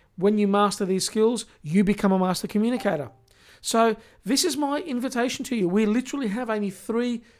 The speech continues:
slots left, three seats left for this event coming up in two days' time. If you want to increase your influential skills, if you want to increase your negotiation skills, if you want to increase your sales skills, if you are a coach,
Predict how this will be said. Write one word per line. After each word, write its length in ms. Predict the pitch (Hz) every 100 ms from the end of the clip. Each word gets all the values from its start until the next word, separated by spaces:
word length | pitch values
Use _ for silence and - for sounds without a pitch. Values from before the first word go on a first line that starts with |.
| -
slots 600 | - 233 226 214 - - -
left, 300 | 208 170 - _ -
three 260 | 196 226
seats 400 | 208 220 214 -
left 360 | 226 175 - - - _
for 220 | - 196
this 180 | 196 196
event 300 | 180 202 196
coming 260 | 190 190
up 180 | 190 185 -
in 180 | 233
two 220 | 226 - 226
days' 320 | 208 202 -
time. 400 | - 202 170 - - - - - -
If 240 | 196 -
you 380 | 175 202 226 233
want 360 | 233 185 226
to 100 | 220
increase 520 | 208 214 - 196 175 -
your 140 | 196
influential 720 | 208 202 196 208 196 190 226
skills, 480 | 196 - 262 127 - - - -
if 180 | 180 -
you 100 | 202
want 140 | 208
to 100 | 214
increase 460 | 208 202 208 208 -
your 160 | 196
negotiation 760 | 202 190 196 190 202 185 180 196
skills, 440 | - 277 233 151 - - - -
if 200 | 196 208
you 80 |
want 140 | 208 208
to 120 | 214
increase 480 | 208 202 208 202 -
your 280 | 185 196 208
sales 360 | - 196 190
skills, 300 | - 294 180 - - -
if 180 | 202
you 240 | 185 220 262
are 140 | 254
a 80 | 247
coach, 540 | 240 - 269 131 -